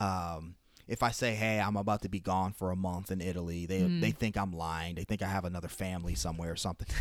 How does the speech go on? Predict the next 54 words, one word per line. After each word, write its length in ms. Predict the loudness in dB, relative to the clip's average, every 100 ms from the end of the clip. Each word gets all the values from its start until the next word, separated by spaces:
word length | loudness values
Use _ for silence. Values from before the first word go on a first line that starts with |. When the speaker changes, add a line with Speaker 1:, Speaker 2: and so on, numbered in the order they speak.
| 8
Speaker 1:
'Cause, 120 | 8
like, 180 | 10 8 6
wh-, 120 | 4
how 140 | 6 6
many 180 | 6
Speaker 2:
<laughs> 100 | 6
Speaker 1:
thirty-year-old 540 | 10 10 10 10 10 8
guys, 560 | 6 8 6 4 0 -4 -10 -12 -16 -12 -10 -4
you 140 | 4
know 80 | 6
what 40 | 6
I'm 40 |
saying, 260 | 6 6 6
uh, 100 | 2 -2
live 320 | 4 4 6
a 80 | 0 0
type 200 | 0 2
of 60 | 4
life 240 | 8 8
I 60 | 6
live? 320 | 2 0 -2
Th-, 120 | -4 -4
th-, 140 | -6 2
not 180 | 4 8
many. 200 | 8 8
Speaker 2:
Yeah, 60 | 4
Speaker 1:
So, 240 | 6 8
Speaker 2:
yeah, 40 |
Speaker 1:
like, 180 | 10 8
Speaker 2:
yeah, 160 | 2 -6 -8 -10 -2
yeah. 100 | 8
Speaker 1:
girls 180 | 10 10
just 120 | 6
think 120 | 4
I'm 80 | 8
lying. 180 | 8 10
So 140 | 12
whatever. 260 | 12 12 8
So 100 | 8
that's 180 | 8 8
that 180 | 4
bucket. 280 | 2 -4 -6 2
Then 160 | 4
there's 140 | 4 2
the 60 |
second 320 | 4 6 4 2
bucket 280 | 2 0
is 140 | -2 0
just 260 | -2 -2 -8 -20 -20 -20 -4
they're, 400 | 2 6 6 4
they're 120 | 2 2
still 360 | 6 8 8
optimistically 840 | 8 8 8 8 8 6 4 6 6
enthused 640 | 6 6 6 4 0 -8